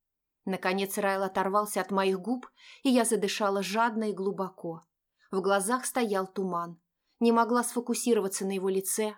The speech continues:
глазах. «Я не могу от тебя оторваться», прошептал он в уголок губ, с трудом выговаривая каждое слово и крепче сжимая меня в объятиях.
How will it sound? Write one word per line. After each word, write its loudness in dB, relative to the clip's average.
глазах. -2
«Я -2
не -2
могу 0
от -2
тебя -2
оторваться», 0
прошептал 0
он 0
в -2
уголок 0
губ, 0
с -8
трудом 2
выговаривая 2
каждое -2
слово -4
и 0
крепче 2
сжимая 0
меня -2
в -4
объятиях. -6